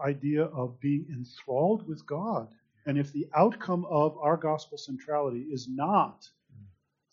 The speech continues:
things like joy, things like, um, a, uh, uh, an increased, uh,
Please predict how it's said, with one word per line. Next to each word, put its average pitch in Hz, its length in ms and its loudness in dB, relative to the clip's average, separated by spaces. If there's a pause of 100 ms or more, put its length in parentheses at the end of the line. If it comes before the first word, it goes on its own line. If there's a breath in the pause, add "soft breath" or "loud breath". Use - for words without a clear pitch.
things 156 480 2
like 135 360 2
joy, 139 680 2 (640)
things 147 420 0
like, 131 300 2 (500)
um, 131 420 -2 (140)
a, 127 300 -2 (680)
uh, 143 300 -16
uh, 123 100 -10 (300)
an 156 220 -6
increased, 165 640 0 (480)
uh, 143 140 -4